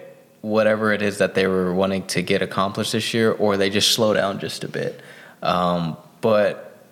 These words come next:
I, I think it's okay if you slow down and you kinda take a little break. But we talked about this the other day too. It's good to do, like, a, um, like, a monthly evaluation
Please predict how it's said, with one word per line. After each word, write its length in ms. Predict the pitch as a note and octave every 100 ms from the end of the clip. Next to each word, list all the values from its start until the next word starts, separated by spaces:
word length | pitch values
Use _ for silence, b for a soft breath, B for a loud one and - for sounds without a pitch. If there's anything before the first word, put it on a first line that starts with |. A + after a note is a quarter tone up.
| _ _ _ _ _ _ _ A#2
I, 320 | C3 - -
I 40 |
think 160 | D3 F#3+
it's 120 | F3+
okay 300 | F#2+ - G#2+
if 120 | G2
you 60 | D#2+
slow 320 | - - G2
down 280 | F#2 F2+ F2+
and 80 | E2+
you 60 | F2
kinda 360 | - E2+ D#2+ B B B B
take 200 | G2+ G2
a 60 | F#2+
little 220 | F#2 E2
break. 420 | F2 F2+ F#2+ G2
But 140 | F2+
we 100 | F2+
talked 240 | A2 A2 G#2
about 180 | G2 F#2
this 180 | F#2
the 80 | G2
other 180 | F2+ F2+
day 180 | F#2+ F#2+
too. 400 | - G#2 G2 F2+ B B B
It's 180 | G2+ -
good 180 | A2 G#2+
to 80 | F#2
do, 180 | F#2+
like, 300 | F#2+ F2+ F2
a, 220 | F2 E2+ E2
um, 360 | E2 E2 E2 - - B B B B B B B B
like, 120 | A#2
a 60 | A#2+
monthly 540 | G#2 G#2+ A2+ B2+ B2
evaluation 880 | A2+ A2 A2+ G#2+ G#2 A2 - C#3+ D3